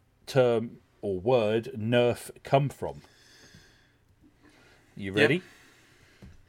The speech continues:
Speaker 1: So, is it the foam padding on the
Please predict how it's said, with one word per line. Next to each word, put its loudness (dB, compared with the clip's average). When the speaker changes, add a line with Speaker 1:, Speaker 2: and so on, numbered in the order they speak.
Speaker 1:
So, 4
is 4
it -2
the 0
foam 4
padding 2
on -2
the 2